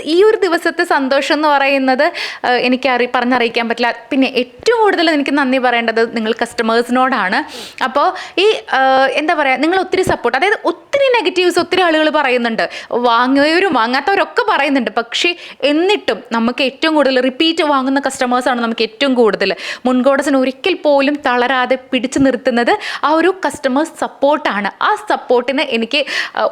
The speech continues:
ഒരിക്കലും എന്താ പറയുക, നന്ദി പറഞ്ഞാൽ തീരില്ല. ആ, എൻ്റെ ഹൃദയത്തിൻ്റെ ഭാഷയിൽ തന്നെ നന്ദി പറയുകയാണ്, തീരില്ല നന്ദി പറഞ്ഞാൽ. പക്ഷേ, ആ,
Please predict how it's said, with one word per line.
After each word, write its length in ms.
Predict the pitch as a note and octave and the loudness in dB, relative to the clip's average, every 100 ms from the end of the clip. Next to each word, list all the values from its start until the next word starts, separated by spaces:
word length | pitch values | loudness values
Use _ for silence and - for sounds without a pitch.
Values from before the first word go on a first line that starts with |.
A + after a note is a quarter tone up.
| C4 | 2
ഒരിക്കലും 640 | D4 C#4+ - - G4+ G#4 G4+ | 0 -2 -16 -2 2 2 2
എന്താ 160 | E4+ D#4+ | 2 2
പറയുക, 240 | D4 C4+ C4 | 2 2 2
നന്ദി 180 | B3 C4+ | 2 2
പറഞ്ഞാൽ 320 | C4+ B3 B3 B3+ C#4+ - | 2 0 2 0 -2 -2
തീരില്ല. 380 | C4 D4+ B3 A#3+ F4 - - - | 0 0 0 -2 -4 -10 -14 -4
ആ, 40 | A#3+ A#3+ | -2 0
എൻ്റെ 120 | B3 C4 | 0 0
ഹൃദയത്തിൻ്റെ 380 | C#4+ C#4 C#4 D4+ | 0 0 0 0
ഭാഷയിൽ 340 | B3 B3 C#4 D4 | 0 0 -2 -2
തന്നെ 160 | C#4+ D4 D#4 | 0 0 0
നന്ദി 240 | B3 C4 D4 | 0 0 2
പറയുകയാണ്, 480 | C4 C#4 D4 B3 C#4 C#4 - | 2 2 0 0 0 -2 -2
തീരില്ല 320 | F4 G4+ A4+ E4+ C#4+ | 2 4 4 2 0
നന്ദി 180 | C4 C4 | 0 0
പറഞ്ഞാൽ. 300 | A3+ A3 G#3+ A3+ | 0 0 -2 -2
പക്ഷേ, 220 | A3+ D4 D4 - - | 0 -2 -2 -4 -8
ആ, 40 | - | -4